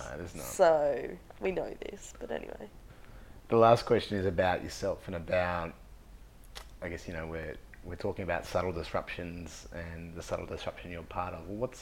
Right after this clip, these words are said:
Speaker 1: something small, a small change that you've made in your own life that's had a big impact or that, um, has been a part of getting you to where you are now and perhaps sustained you on your way as well, and be interesting for other people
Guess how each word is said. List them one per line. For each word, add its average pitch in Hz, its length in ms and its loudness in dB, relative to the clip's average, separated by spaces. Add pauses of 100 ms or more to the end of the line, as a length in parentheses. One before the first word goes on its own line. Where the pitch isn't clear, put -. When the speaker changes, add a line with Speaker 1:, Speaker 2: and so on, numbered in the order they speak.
Speaker 1:
something 113 340 0
small, 95 600 -4
a 95 40 -12
small 104 300 -4
change 104 360 -6 (800)
that - 100 -4
you've 98 100 -2
made 101 200 0
in 98 60 -6
your 90 140 0
own 92 200 0
life 90 300 -6
that's - 180 -8
had 92 420 2
a 90 40 -10
big 87 200 -8
impact - 560 -8 (180)
or 90 180 -6
that, 87 180 -4 (600)
um, 87 260 -6 (680)
has 92 100 -12
been 98 180 -4
a 87 40 -8
part 95 280 4
of 87 100 -6
getting 98 200 -2
you 98 120 -2
to - 160 -8
where 98 100 0
you 92 140 0
are 90 140 -4
now 95 200 -2
and 101 120 -6
perhaps 90 300 -4
sustained 92 560 -4
you 92 180 -6 (640)
on 90 120 -4
your 90 120 -4
way 90 240 0
as 87 160 -6
well, 90 200 -4
and 85 100 -8
be 95 100 -10
interesting 90 480 -10
for - 100 -10
other 101 140 -8
people - 260 -10